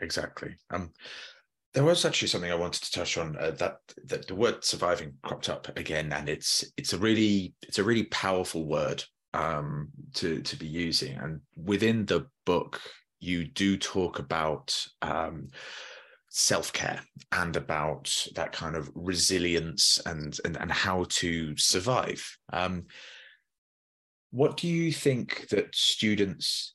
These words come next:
need to be aware of when they come, they're coming out of a, of a pretty protected environment within school where there are lots and lots of checks on, on their progress, their well-being? They're still normally living at home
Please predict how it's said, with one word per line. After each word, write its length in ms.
need 540
to 200
be 180
aware 420
of 160
when 140
they 100
come, 400
they're 100
coming 240
out 220
of 80
a, 280
of 200
a 260
pretty 420
protected 960
environment 720
within 240
school 380
where 140
there 180
are 160
lots 800
and 100
lots 220
of 80
checks 680
on, 460
on 220
their 260
progress, 480
their 120
well-being? 640
They're 120
still 640
normally 340
living 260
at 120
home 500